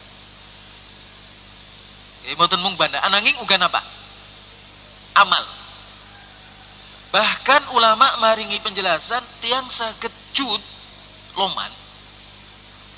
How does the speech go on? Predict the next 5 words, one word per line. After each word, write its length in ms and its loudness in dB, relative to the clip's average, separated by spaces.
niki 320 -8
nggunakaken 760 -6
kedudukane. 760 -16
Nggunakaken 400 -4
apane? 260 -2